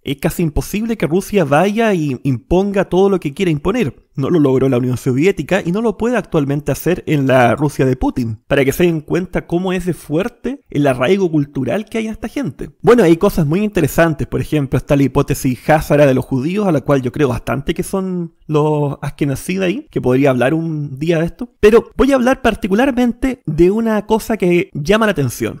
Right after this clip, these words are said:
El sentido im-, de imperio que existía en el Oriente y en el mundo antiguo, cual se respetaba mucho la diversidad.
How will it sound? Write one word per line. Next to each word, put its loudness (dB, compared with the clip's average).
El -2
sentido 0
im-, -4
de 2
imperio 2
que -4
existía 0
en 0
el 0
Oriente 0
y 0
en -2
el -2
mundo -2
antiguo, -2
cual 0
se -4
respetaba 0
mucho -6
la -2
diversidad. -2